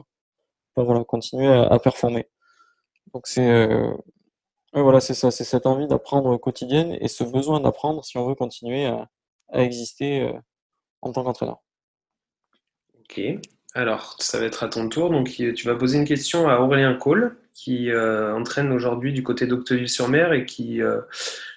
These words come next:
Speaker 2: je crois, euh, enfin, tu as pu le, le rencontrer peut-être, ou au moins tu sais qu'il vient de, de par chez toi.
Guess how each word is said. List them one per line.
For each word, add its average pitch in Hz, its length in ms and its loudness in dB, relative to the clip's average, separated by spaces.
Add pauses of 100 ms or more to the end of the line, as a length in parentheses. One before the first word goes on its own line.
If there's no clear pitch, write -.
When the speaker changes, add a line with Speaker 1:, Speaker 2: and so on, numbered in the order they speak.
Speaker 2:
je - 140 -8
crois, 127 420 2
euh, 104 680 0
enfin, 104 280 -4
tu 110 240 -4
as 104 60 -2
pu 110 180 -8
le, 107 480 -2
le 107 140 -4
rencontrer 123 440 -2
peut-être, 151 380 0
ou 117 160 2
au 113 40 -2
moins 117 240 -2
tu - 160 -12
sais 117 180 -2
qu'il 110 320 -2
vient 113 180 -2
de, 104 480 -2
de - 120 -6
par 110 180 0
chez 110 160 0
toi. 156 380 0